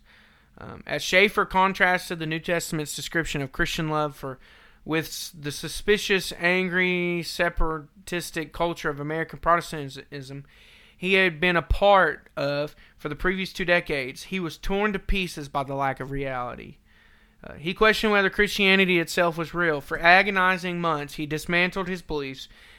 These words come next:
and reassembled them piece by piece. As a result, Schaeffer emerged with a greater confidence in the core truth claims of Christianity and a deep, life-changing, ministry-shaping conviction that Christian truth and love are inseparable.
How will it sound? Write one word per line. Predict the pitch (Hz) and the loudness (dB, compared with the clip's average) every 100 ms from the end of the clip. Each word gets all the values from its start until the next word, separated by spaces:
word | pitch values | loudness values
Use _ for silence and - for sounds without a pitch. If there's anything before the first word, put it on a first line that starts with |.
| - | -12
and | 143 147 | -4 2
reassembled | 170 180 - 190 170 147 | 4 2 2 0 0 -4
them | 139 135 | -4 -2
piece | 160 151 | -2 -2
by | - 131 | 0 -2
piece. | - 147 131 139 | 0 -4 -4 -6
As | 139 | -6
a | 156 | -4
result, | 156 156 180 156 | -2 4 4 4
Schaeffer | - 175 185 202 | 0 0 2 0
emerged | 190 165 160 156 156 | 2 2 2 0 -6
with | 147 | -8
a | |
greater | 127 156 170 | 2 2 2
confidence | 175 170 160 151 147 135 135 | 0 0 0 0 -8 -8 -8
in | 139 | -10
the | |
core | 139 - 170 185 175 - - - | -10 -6 -2 -2 -2 -10 -20 -20
truth | - - 202 196 | -10 0 0 0
claims | - 185 170 151 | -2 0 2 0
of | 147 | -6
Christianity | - 165 - 160 151 147 135 131 - - - | -4 -6 -4 -6 -4 -6 -8 -12 -18 -20 -8
and | 139 | -2
a | 143 | -2
deep, | 139 175 196 - | 2 2 2 2
life-changing, | 156 170 - 175 165 160 151 147 143 | 4 4 0 -2 0 -2 -6 -6 -2
ministry-shaping | 165 165 - 185 175 - 156 147 147 139 | -2 -2 -4 -6 -4 0 0 0 -6 -8
conviction | 156 147 151 139 147 139 | -6 -2 -2 -2 -8 -6
that | 135 - - - - _ | -8 -8 -20 -20 -20 _
Christian | - 185 - 196 180 | 0 0 2 0 -2
truth | - 185 170 156 | -2 -2 -2 -4
and | 143 | -4
love | 147 147 135 131 120 - | 2 4 4 2 -6 -6
are | - 131 | -2 0
inseparable. | 131 - 127 120 120 - - | -2 -4 -4 -4 -8 -12 -18